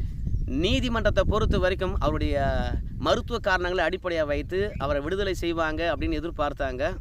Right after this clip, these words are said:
ஆனால் செந்தில் பாலாஜியுடைய ஜாமீன் கனவானது நாளுக்கு நாள் தகர்ந்து போய்விட்டது இருப்பதனால இப்ப சிறைக்குள்ளேயும் சரி செந்தில் பாலாஜி அவர்கள் யாரிடமும் பேசுவது கிடையாதாம். இரண்டாவது, நேற்று அழைச்சிக்கிட்டு வருகின்ற பொழுது கூட யாரையும் பார்க்கல,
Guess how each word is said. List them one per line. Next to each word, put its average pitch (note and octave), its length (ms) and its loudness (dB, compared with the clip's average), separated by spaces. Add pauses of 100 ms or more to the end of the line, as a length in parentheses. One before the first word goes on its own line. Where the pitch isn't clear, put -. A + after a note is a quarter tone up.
(480)
ஆனால் C3+ 320 -4
செந்தில் F3+ 320 -4
பாலாஜியுடைய E3 760 0
ஜாமீன் E3+ 480 -2
கனவானது D#3+ 540 -2
நாளுக்கு D#3 440 -2
நாள் E3+ 260 -4
தகர்ந்து F3 340 -2
போய்விட்டது D3+ 440 -6
இருப்பதனால D3 480 -2 (440)
இப்ப C3 220 -8
சிறைக்குள்ளேயும் F#3+ 680 -2
சரி F3+ 180 -4
செந்தில் F3+ 300 -4
பாலாஜி D#3+ 260 -2
அவர்கள் D3+ 260 -4
யாரிடமும் E3+ 560 -2
பேசுவது E3 360 -4
கிடையாதாம். C#3 580 -2 (480)
இரண்டாவது, F3+ 640 0 (640)
நேற்று D3+ 340 -8
அழைச்சிக்கிட்டு F#3 460 -2
வருகின்ற F3 380 -2
பொழுது D#3+ 280 -6
கூட F#3 200 -4 (120)
யாரையும் E3 440 -2
பார்க்கல, D#3 380 -2